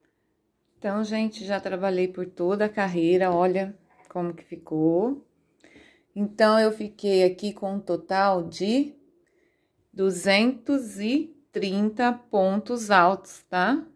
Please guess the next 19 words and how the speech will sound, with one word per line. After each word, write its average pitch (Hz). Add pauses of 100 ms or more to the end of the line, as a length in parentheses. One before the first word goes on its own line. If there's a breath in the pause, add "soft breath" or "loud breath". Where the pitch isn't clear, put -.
(160)
Nessa 185
parte 196 (640)
que 208
nós 208
fizemos 202
só 202
de 233
pontos 262
altos, -
tá -
bom? 190 (520 soft breath)
Então, 220
gente, 180
pra 190
poder 202
dar 202
certo 180
o 180
bico 160